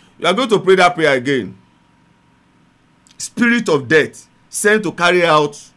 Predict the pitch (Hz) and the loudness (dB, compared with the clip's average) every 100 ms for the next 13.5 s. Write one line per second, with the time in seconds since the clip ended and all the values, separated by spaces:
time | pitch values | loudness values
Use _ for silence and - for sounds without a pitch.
0 | _ 127 131 123 151 110 117 113 117 120 | _ -6 -4 0 0 -2 -6 -4 -2 -2
1 | 90 _ _ _ _ _ _ _ _ _ | -4 _ _ _ _ _ _ _ _ _
2 | _ _ _ _ _ _ _ _ _ _ | _ _ _ _ _ _ _ _ _ _
3 | _ - 220 226 233 302 269 202 190 185 | _ -6 2 4 4 2 0 0 2 2
4 | 165 220 220 - 190 190 190 180 170 139 | 2 0 0 0 0 2 0 2 0 -2
5 | 107 - 143 147 170 180 147 131 135 92 | -8 -6 0 0 0 -4 -4 -2 -4 -6
6 | _ _ _ _ _ _ _ _ _ _ | _ _ _ _ _ _ _ _ _ _
7 | _ _ _ _ _ _ _ _ _ _ | _ _ _ _ _ _ _ _ _ _
8 | _ _ _ _ _ - 190 214 220 269 | _ _ _ _ _ -4 -2 2 2 2
9 | 240 196 175 151 214 165 135 - 165 185 | 2 2 2 2 0 0 -4 -4 2 2
10 | 190 180 175 156 117 110 - 143 147 170 | 2 2 0 0 -4 -12 -2 0 0 -4
11 | 135 131 131 110 - _ _ _ _ _ | -6 -6 -6 -8 -14 _ _ _ _ _
12 | _ _ _ _ _ _ _ - 165 180 | _ _ _ _ _ _ _ -8 -2 0
13 | 170 165 165 165 | 2 2 2 -2